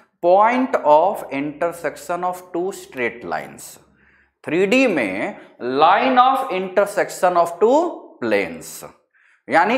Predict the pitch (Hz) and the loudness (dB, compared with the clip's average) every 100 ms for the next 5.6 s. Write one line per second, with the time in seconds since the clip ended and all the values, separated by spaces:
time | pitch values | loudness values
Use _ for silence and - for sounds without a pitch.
0 | 196 185 - 175 180 - 240 240 240 - | 0 -4 -2 0 0 2 4 4 2 -2
1 | 180 202 233 285 285 139 113 107 131 208 | 0 0 0 -2 -4 -6 -4 -4 -6 -8
2 | 220 - _ _ 160 175 - 247 247 247 | -14 -18 _ _ 4 4 0 -2 -2 -4
3 | - 170 135 87 - - - 113 131 156 | 0 2 2 -2 -10 -20 -10 -2 2 2
4 | 226 269 269 262 185 185 185 175 156 - | 4 4 4 4 0 -2 -2 -2 -2 -4
5 | - 143 127 107 156 214 | -2 0 2 4 4 2